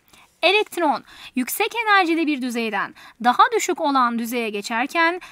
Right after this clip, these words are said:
enerji farkı ışıma kuantumu olarak yayılmakta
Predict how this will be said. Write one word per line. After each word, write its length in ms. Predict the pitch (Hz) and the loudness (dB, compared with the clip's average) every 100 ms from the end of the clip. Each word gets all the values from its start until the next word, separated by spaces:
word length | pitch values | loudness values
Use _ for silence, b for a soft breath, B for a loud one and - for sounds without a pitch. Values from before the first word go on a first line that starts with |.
| - | -6
enerji 420 | 294 339 349 359 427 | 2 6 6 4 2
farkı 560 | 466 403 - 381 403 B B 339 | 4 6 4 2 0 B B -2
ışıma 300 | 311 392 427 | -2 0 -2
kuantumu 580 | - 370 302 269 254 233 | 0 2 2 0 -4 -4
olarak 340 | 220 208 - | -2 -4 -4
yayılmakta 680 | 240 247 269 285 302 - 370 | -4 -2 2 2 0 2 2